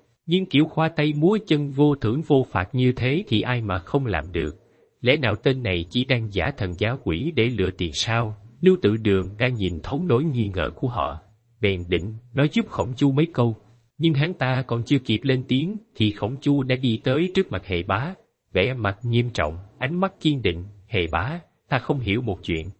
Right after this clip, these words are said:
Mời tiên sinh nói. "Nơi này là nhà của Lãnh tiểu thư,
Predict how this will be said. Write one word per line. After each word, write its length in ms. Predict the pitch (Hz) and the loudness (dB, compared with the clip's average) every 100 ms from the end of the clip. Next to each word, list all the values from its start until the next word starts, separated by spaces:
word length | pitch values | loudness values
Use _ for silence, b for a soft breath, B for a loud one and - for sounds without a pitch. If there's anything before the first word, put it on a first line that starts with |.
| _ - | _ -2
Mời 200 | 98 98 | 0 0
tiên 240 | - 117 | 0 0
sinh 260 | - 107 98 | 0 -2 -2
nói. 320 | 113 147 190 - _ - | -4 -4 -6 -10 _ 0
"Nơi 180 | 160 165 | 2 2
này 260 | 101 101 | 2 -2
là 140 | 92 92 | -2 -2
nhà 340 | 90 82 76 | -2 -2 -2
của 120 | - 101 | 0 0
Lãnh 220 | 90 - | 0 0
tiểu 140 | 95 120 | -2 0
thư, 300 | 107 107 | 2 2